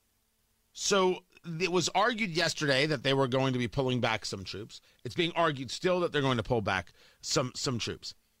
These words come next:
It's a gesture. It's not, it's not a doing. It doesn't mean there will be no invasion. So the Russian Defense Ministry is releasing video showing a trainload of armored vehicles moving across a bridge away from Crimea.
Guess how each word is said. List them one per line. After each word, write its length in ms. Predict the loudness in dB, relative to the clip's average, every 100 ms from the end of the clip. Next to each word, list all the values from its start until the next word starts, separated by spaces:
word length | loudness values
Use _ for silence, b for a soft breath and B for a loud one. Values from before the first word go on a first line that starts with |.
| _ _ _ _ _ _ _ _ _ _ _ _ _ _ _ -4
It's 140 | 0
a 60 | 2
gesture. 520 | 2 2 2 2 2
It's 240 | 2 0 0
not, 280 | 2 2
it's 160 | 0 2
not 160 | 4 4
a 60 |
doing. 340 | 4 2 2 0
It 100 | 0
doesn't 300 | 2 2 2
mean 160 | 2
there 100 | 4
will 100 | 4
be 300 | 2 2 2 0
no 240 | 0 2
invasion. 500 | 2 0 0 0 -4 -10 _ _ _ _ _ _ _ _ _ _ _ _ _ _ _
So 140 | -2 2
the 80 |
Russian 240 | 4 4 0
Defense 340 | 0 0 0
Ministry 380 | 2 2 4 2
is 100 | 2
releasing 380 | 2 2 2 2
video 400 | 2 2 4 4
showing 320 | 4 2 2
a 40 |
trainload 460 | 0 2 4 4 4
of 100 | 2
armored 320 | 2 2 2
vehicles 460 | 2 0 2 0 2
moving 280 | 0 0 -2
across 360 | 0 0 0
a 80 | -2
bridge 400 | 0 2 2 0 B B B
away 380 | 2 4 4 4
from 200 | 2 0
Crimea. 400 | 2 2 2 -2